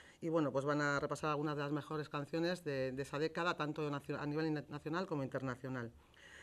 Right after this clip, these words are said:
Y el diecisiete de agosto en San Roque, ten-, bueno, en San Roque no, en Lojillo, tendremos los bailables con la banda municipal de, de música.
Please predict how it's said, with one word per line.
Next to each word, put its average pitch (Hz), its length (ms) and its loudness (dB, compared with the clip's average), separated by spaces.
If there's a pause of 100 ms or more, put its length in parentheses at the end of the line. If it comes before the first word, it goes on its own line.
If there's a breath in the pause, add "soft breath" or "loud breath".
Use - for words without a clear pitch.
(160 loud breath)
Y 202 140 0
el 190 120 6
diecisiete 160 440 2
de 160 80 6
agosto 180 320 4
en 180 80 2
San 175 180 0
Roque, 196 240 2
ten-, 156 320 2
bueno, 143 280 0
en 139 100 -2
San 139 160 -2
Roque 165 160 0
no, 147 80 2
en 143 60 0
Lojillo, 175 420 0
tendremos 156 320 0
los 143 100 0
bailables 165 440 2
con 143 100 -2
la 139 60 0
banda 147 240 0
municipal 139 480 -2
de, 120 240 0
de 123 160 -6
música. 113 420 -8